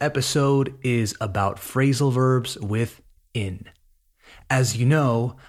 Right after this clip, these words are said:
I now like to group, me gusta agrupar, I now like to group phrasal verbs according to the particle and not the main verb. Para recapitular, the particle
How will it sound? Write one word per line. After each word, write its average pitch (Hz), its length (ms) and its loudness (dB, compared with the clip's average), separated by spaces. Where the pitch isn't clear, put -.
I 120 140 2
now 143 400 2
like 127 380 0
to - 140 -4
group, 135 560 0
me 98 80 -2
gusta 107 260 -2
agrupar, 104 520 0
I 113 100 -2
now 127 320 2
like 127 220 0
to 127 100 -4
group 120 380 -2
phrasal 151 500 2
verbs 151 380 2
according 127 640 0
to 107 240 -4
the 95 120 -2
particle 127 760 0
and 107 220 0
not 117 340 2
the 113 80 0
main 107 520 -2
verb. - 420 -6
Para 117 220 2
recapitular, 127 800 0
the 131 160 0
particle 143 880 0